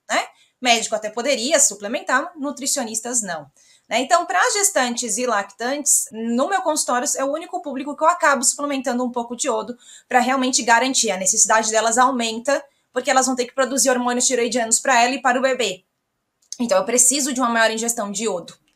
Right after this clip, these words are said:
Pros outros pacientes, aí a gente tem que analisar realmente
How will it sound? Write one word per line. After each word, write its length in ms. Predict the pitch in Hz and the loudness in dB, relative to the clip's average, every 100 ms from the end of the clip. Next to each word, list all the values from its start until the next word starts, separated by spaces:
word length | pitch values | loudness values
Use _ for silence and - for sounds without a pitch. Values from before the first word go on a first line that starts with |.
| _ _ _ | _ _ _
Pros 260 | 330 427 330 | 0 2 6
outros 320 | 302 311 311 | 4 4 0
pacientes, 960 | - 247 - 214 247 311 320 - 208 220 | 2 4 4 2 2 2 -2 -4 -4 -2
aí 80 | |
a 40 | 226 | -2
gente 300 | 240 254 - | -2 -2 -2
tem 140 | 240 | -2
que 60 | 277 | -2
analisar 580 | 254 247 247 220 220 220 | 0 0 0 4 4 4
realmente 560 | 262 254 240 233 220 | 0 -2 -2 -6 -8